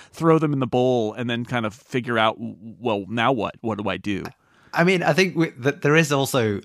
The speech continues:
Speaker 2: a certain amount of, I give people the benefit of the doubt because of covid, because we don't know exactly how much it influ-,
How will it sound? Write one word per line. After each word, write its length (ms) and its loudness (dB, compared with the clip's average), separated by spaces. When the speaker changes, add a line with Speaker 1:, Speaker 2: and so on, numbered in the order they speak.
Speaker 2:
a 80 -4
certain 280 0
amount 280 -4
of, 180 -8
I 180 -8
give 280 -2
people 360 -4
the 60 -6
benefit 380 -2
of 80 -10
the 60 -8
doubt 300 -6
because 300 -10
of 80 -10
covid, 440 -8
because 540 -4
we 100 -4
don't 320 -2
know 160 -4
exactly 460 -4
how 200 -6
much 340 -6
it 180 -8
influ-, 420 -12